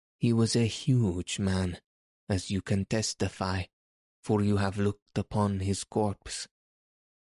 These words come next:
Not only was his body that of a giant, but everything about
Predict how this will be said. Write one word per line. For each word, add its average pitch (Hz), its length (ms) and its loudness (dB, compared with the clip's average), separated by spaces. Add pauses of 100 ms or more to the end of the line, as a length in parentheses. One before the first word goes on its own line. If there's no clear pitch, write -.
(180)
Not 92 300 -2
only 104 460 2
was 98 300 -4
his 101 200 -4
body 98 460 -2
that 104 260 -2 (180)
of 101 180 -2
a 101 120 2
giant, 101 600 -2 (600)
but - 220 0
everything 110 680 0
about 104 400 0